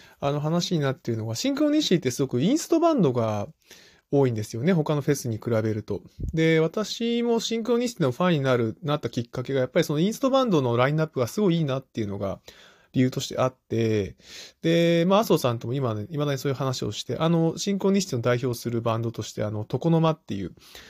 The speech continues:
えっと、社会人を続けながら、えー、まあ、その、音楽活動を続けているってすごい好きなバンドがあってですね、ボイシーの方でも私の、えー、関わらせていただいているのが、彼らの、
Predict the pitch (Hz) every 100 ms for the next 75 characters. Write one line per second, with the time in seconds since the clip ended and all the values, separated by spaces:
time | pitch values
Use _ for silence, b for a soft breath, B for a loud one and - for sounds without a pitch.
0 | B - 120 - 120 143 - 165 220 180
1 | 113 - 123 131 135 117 98 - - -
2 | 110 98 101 98 101 104 - 277 247 _
3 | _ _ _ - 139 101 127 113 - b
4 | b b b b _ _ 143 139 131 135
5 | 110 104 120 120 117 110 110 - 170 143
6 | - 131 113 104 110 107 - - - -
7 | 104 _ 190 233 165 127 127 110 107 117
8 | 117 127 123 127 123 123 - B B B
9 | B 117 110 123 139 135 127 117 127 131
10 | 151 151 170 156 226 165 110 104